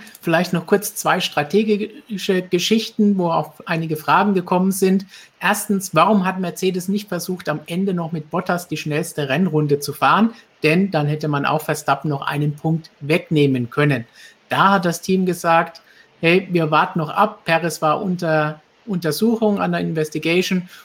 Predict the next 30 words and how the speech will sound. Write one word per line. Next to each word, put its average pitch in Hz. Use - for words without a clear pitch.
und 160
vielleicht 160
hätte 185
er 165
eine 160
Strafe 160
bekommen 180
und 175
wenn 160
es 156
eine 147
Zeitstrafe 160
ist 208
und 170
sie 160
haben 156
diesen 151
Boxenstopp 180
gemacht, 165
holen 175
sie 156
zwar 151
den 151
einen 147
Punkt, 226
aber 156
bekommen 160
das 151
Podium 170
nicht.“ 214